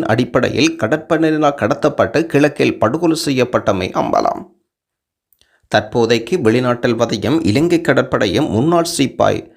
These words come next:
பிரியசாந்தின் தகவல்களின் அடிப்படையில் பிரகீத் எகிலியகுட கடத்தப்பட்டு மட்டக்களப்பு எரிமைத்தீவில் கருணா முகாமில் படுகொலை செய்யப்பட்டு புதைக்கப்பட்டுள்ளார். பிரகீத்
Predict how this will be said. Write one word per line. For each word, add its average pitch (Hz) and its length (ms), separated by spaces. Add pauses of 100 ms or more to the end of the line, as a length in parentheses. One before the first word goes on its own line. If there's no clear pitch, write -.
(460)
பிரியசாந்தின் 160 840
தகவல்களின் 151 600
அடிப்படையில் 117 680
பிரகீத் 170 460
எகிலியகுட 160 560
கடத்தப்பட்டு 143 680 (100)
மட்டக்களப்பு 151 540 (140)
எரிமைத்தீவில் 139 680 (300)
கருணா 175 360
முகாமில் 135 540
படுகொலை 165 440
செய்யப்பட்டு 131 460
புதைக்கப்பட்டுள்ளார். 139 920 (880)
பிரகீத் 139 480